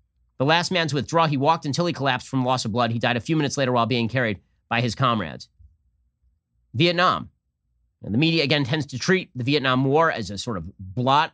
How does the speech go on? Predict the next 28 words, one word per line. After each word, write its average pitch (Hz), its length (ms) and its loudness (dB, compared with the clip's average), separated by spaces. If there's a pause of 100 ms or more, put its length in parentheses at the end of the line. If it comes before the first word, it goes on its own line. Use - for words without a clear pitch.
on 127 80 -2
American 120 320 0
history. 131 320 -4
The 123 100 -2
reality 135 520 0
is 135 100 -4
that 98 80 -10
the 113 60 -4
men 127 160 0
who 131 100 0
served 143 320 -2
in 117 100 0
Vietnam 113 440 -2 (300)
were - 180 -10
every 160 240 2
bit 139 260 -2
as 113 120 -4
brave 143 260 0
and 120 100 0
heroic 139 420 0 (280)
in 135 80 2
defending 165 360 0
American 180 360 0
freedoms, 107 340 -2
yes, 139 220 -2
and 220 240 0
in 220 80 0
defending 180 400 -4